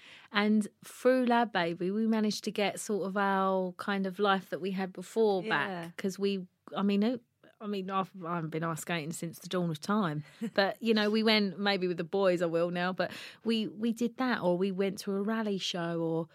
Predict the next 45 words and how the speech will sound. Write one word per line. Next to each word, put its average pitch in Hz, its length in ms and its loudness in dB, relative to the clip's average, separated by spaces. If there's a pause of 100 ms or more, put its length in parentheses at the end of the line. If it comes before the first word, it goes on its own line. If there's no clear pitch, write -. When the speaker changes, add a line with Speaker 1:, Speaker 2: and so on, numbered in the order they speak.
(220)
Speaker 1:
we, 202 320 -2
you 226 200 -2
know, 202 360 0
we've 208 240 -4
been 214 200 2
to 220 140 -4
sort - 240 -2
of 175 80 -6
some 196 220 -4
parties 233 520 -2
or 160 120 2
a 170 60 0
book 466 340 0
launch, 147 400 -4
you 233 40 4
know, 226 140 6
like, 208 160 2
we've, 240 200 0 (260)
we've 285 180 -2
done 302 200 2
some, 226 200 2
um, 226 200 2
we've 247 140 -2
been 240 120 0
invited 247 480 0
to - 120 -12
some 190 220 -4
amazing 190 480 -2
places, 190 460 -4
but - 180 -4
I 185 100 0
would 190 200 0
say 208 400 2
that's - 340 -2
what - 80 -2
we 196 140 0
lost 175 360 -2
mainly. 151 600 -2
Speaker 2:
Yeah. 180 440 -6
Speaker 1:
And 196 120 6
we 226 80 8
didn't 302 260 4
take 240 260 0
time 226 360 4
to, 208 260 0